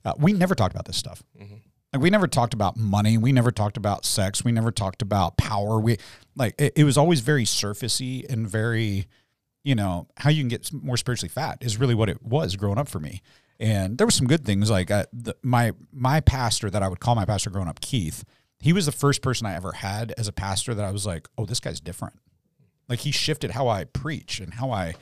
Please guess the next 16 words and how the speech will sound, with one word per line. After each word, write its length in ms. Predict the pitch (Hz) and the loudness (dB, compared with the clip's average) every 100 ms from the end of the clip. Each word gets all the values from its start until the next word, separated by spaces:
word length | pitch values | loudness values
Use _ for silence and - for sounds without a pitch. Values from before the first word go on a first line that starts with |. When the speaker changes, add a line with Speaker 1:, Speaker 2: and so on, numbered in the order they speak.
| - _ - | -20 _ -8
Speaker 1:
think 140 | 139 | -6
of 60 | - | -2
church 360 | 151 120 - | -2 -2 -4
and 80 | 92 | -4
how 80 | 131 | -4
I 60 | 113 | -2
think 200 | 131 90 | -4 -6
of 60 | |
Jesus. 460 | 76 127 98 76 - | -6 -6 -6 -4 -4
And, 220 | 107 107 - _ _ - | -2 -4 -6 _ _ -6
um, 240 | 104 101 - | -4 -6 -6
because 260 | - 143 | 0 2
he 80 | 165 | 2
was 120 | 107 | 0
doing 200 | 104 185 | -2 -2
it, 120 | - | -4